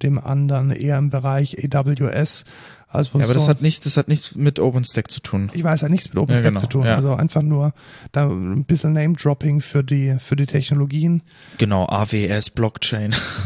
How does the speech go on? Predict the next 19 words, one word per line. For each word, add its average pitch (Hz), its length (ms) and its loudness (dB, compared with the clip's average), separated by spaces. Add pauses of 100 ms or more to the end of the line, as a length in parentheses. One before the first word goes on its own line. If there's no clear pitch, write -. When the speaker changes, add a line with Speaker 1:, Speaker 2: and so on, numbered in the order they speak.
(100)
Speaker 1:
A 160 120 0
W 160 60 2
S 147 200 0
Blockchain, 139 920 0
alles, 175 300 4
alles 147 180 2
am 143 120 0
Start. 143 280 -2
Nee, 156 100 2
wir 151 80 0
haben 151 120 2
alles 147 260 0
außer 143 180 0
Blockchain. 139 560 0
Speaker 2:
Ja, 117 180 0
genau. 98 320 -4 (100)
Keine 143 260 4
Speaker 1:
Ähm, 143 60 2
Speaker 2:
Blockchains. 95 720 -2